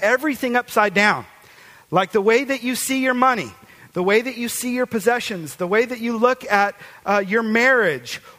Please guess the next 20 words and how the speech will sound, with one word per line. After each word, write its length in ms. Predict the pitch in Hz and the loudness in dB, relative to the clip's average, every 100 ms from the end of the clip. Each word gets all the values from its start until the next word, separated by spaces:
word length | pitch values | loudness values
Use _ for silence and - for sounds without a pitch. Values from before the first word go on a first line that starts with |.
| - | -2
or 180 | 196 | -2
lust 760 | 190 196 247 247 156 - - - - - - | 2 2 2 0 -4 -8 -10 -12 -20 -14 -4
or, 360 | 202 208 185 - | 0 0 -2 -2
or 140 | 202 | -2
your 160 | 196 190 | -2 -4
fears 560 | - 247 285 269 185 | -6 -4 0 0 0
or 60 | 185 | -2
your 120 | 170 | -4
hopes 540 | 165 240 269 233 - 190 | 0 2 2 0 -6 -8
or 40 | |
your 140 | 185 | -4
anxieties, 560 | 190 202 185 233 254 185 - - | -2 -2 0 0 0 -4 -8 -2
all 320 | 262 330 330 | 2 2 2
of 80 | 269 | 0
it 80 | |
has 300 | 190 185 202 | 0 -2 -4
to 80 | - | -6
get 200 | 185 190 | -6 -6
turned 520 | - 175 180 247 269 - - - - - | -4 -2 0 0 -2 -12 -18 -20 -10 -2
upside 720 | 208 - - 233 226 233 226 | -2 -2 -4 0 2 2 -2